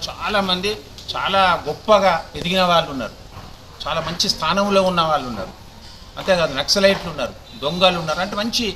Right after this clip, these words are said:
ఒక మంచి పొజిషన్లో ఉన్నటువంటి వాళ్ళు కూడా ఉన్నారు. అంటే అంత మంచి నేల, గొప్ప నేల.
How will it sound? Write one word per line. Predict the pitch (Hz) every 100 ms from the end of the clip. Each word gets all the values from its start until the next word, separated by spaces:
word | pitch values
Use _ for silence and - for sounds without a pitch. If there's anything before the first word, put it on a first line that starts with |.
| - - -
ఒక | 143 151
మంచి | 160 214
పొజిషన్లో | 220 185 220 233 226 208
ఉన్నటువంటి | 190 185 180 175 170
వాళ్ళు | 160 160
కూడా | 170
ఉన్నారు. | 160 120 - -
అంటే | 139
అంత | 156 196 196
మంచి | 180 175 165
నేల, | 160 170 156 -
గొప్ప | 143 147
నేల. | 127 120